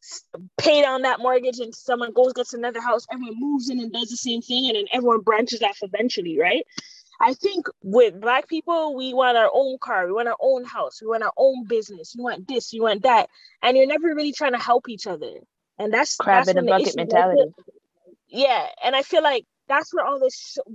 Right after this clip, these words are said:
Speaker 1: boastfulness and showing off, you're always trying to impress people or show that you have more, right? But you're not trying to invest in your communities.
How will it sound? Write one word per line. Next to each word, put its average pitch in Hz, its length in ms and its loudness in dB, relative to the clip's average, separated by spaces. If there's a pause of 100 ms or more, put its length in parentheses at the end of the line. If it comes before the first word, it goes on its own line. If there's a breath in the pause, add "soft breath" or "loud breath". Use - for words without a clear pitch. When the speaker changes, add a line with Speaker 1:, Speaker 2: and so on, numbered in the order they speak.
Speaker 1:
boastfulness 247 800 -4
and 214 240 -6 (240)
showing 262 480 2
off, 226 220 0
you're 226 120 0
always 277 240 2
trying 277 140 -8
to 247 80 -6
impress 262 340 -10
people 226 220 -4
or 208 40 -2
show 240 280 0
that - 140 0
you 226 140 -2
have 220 120 -12
more, 208 440 -4 (320)
right? 208 340 4 (260 soft breath)
But 247 100 6
you're 247 100 4
not 262 180 0
trying 269 220 -2
to 247 140 2
invest 233 460 -2
in 233 100 -10
your 208 120 -6
communities. 208 1080 -6